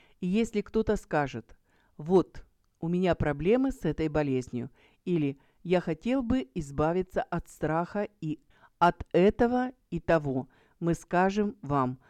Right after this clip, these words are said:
что если вы начинаете проявлять любовь, эти вещи начнут происходить. Некоторые все же скажут: "Нет, я так не думаю,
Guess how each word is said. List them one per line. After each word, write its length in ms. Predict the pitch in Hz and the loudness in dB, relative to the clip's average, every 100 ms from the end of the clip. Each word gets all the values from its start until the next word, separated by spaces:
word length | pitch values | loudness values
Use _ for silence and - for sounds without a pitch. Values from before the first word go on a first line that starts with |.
| _ | _
что 220 | - - 190 | -20 0 2
если 380 | 190 190 - | 4 2 0
вы 100 | 165 | 0
начинаете 600 | 160 156 190 170 147 139 143 | 0 -4 -4 -4 -4 -4 -4
проявлять 540 | 156 151 151 143 139 | 0 0 0 -4 -4
любовь, 500 | 143 135 135 180 - _ _ _ _ | -6 -2 -2 -2 -8 _ _ _ _
эти 460 | 180 196 226 - 247 | 2 4 4 2 2
вещи 520 | 196 165 165 - - | 4 4 2 -2 -2
начнут 600 | 180 175 - - 139 135 | 0 -2 -4 -6 -6 -4
происходить. 880 | 147 143 135 - 135 131 123 - _ _ _ _ _ _ _ - | -4 -4 -6 -6 -6 -4 -8 -10 _ _ _ _ _ _ _ -4
Некоторые 480 | 294 302 214 190 180 | -2 0 2 2 0
все 240 | - 233 | -2 -2
же 260 | 220 196 - - | 0 0 -2 -16
скажут: 640 | - 175 139 131 - - - _ _ _ | -6 -2 -2 -4 -16 -20 -20 _ _ _
"Нет, 420 | 180 170 - - - _ | 0 0 0 -10 -20 _
я 160 | 185 240 | -4 -2
так 220 | 240 - | -2 -2
не 100 | 185 | -4
думаю, 460 | 147 139 127 123 | -2 -2 -2 -6